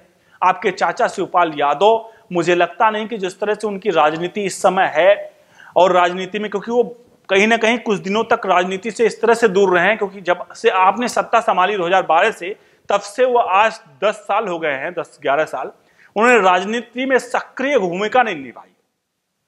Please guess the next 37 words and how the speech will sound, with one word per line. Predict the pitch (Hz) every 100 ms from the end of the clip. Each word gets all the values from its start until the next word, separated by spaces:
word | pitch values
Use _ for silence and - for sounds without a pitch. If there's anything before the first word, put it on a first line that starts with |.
| _ -
तो | 247
ऐसे | 180 185 185 269
में | 247 214
आपको | 208 196 196 220
लगता | 190 - 254
है | 196 196
कि | 202
जो | 202 214
आप | 196 -
गलतियां | 160 156 180 214
आप | 190
करते | - 165 -
आए | 220 165
हो, | 123 156 _ _ -
वो |
गलतियां | 185 196 202 226
अगर | 220 233
आज | 208 220
करोगे, | - 190 156 165
मुझे | 180 196
लगता | 202 196 233
है |
इस | 214 -
समय | 220 233
अगर | 208 208
आप | 202 -
स्वामी | 180 202
प्रसाद | 196 175 196
मौर्य | 175 160 190
पे | 190
कोई | 202 208
कार्रवाई | 202 175 170 160 170 196
कर | - 208
देते | 180 160 139
हो | 175
इस | -
समय, | 202 185